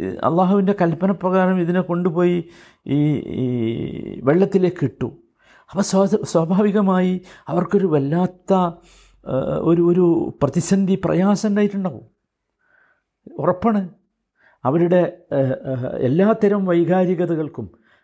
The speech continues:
ആ, ആ വൈകാരികതകളുടെ കേന്ദ്രത്തെയാണ് ഞാൻ നേരത്തെ ഫുആദ് നിങ്ങളോട് പറഞ്ഞത്.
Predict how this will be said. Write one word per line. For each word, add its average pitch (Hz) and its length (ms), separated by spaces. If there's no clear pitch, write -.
ആ, 135 100
ആ 208 200
വൈകാരികതകളുടെ 208 1200
കേന്ദ്രത്തെയാണ് 196 800
ഞാൻ 185 340
നേരത്തെ 175 300
ഫുആദ് 175 500
നിങ്ങളോട് 165 460
പറഞ്ഞത്. 113 320